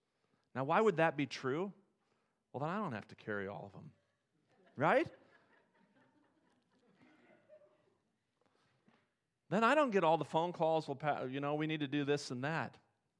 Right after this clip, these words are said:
I don't get a lot of those phone calls. And I think it's because this church ministers to each other. You see, we could use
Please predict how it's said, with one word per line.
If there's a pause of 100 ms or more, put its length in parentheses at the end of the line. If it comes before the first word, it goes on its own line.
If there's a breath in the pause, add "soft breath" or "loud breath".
(960)
I
don't
get
a
lot
of
those
phone
calls. (640)
And
I
think
it's
because
this
church
ministers
to
each
other. (3500)
You
see, (2000 soft breath)
we
could
use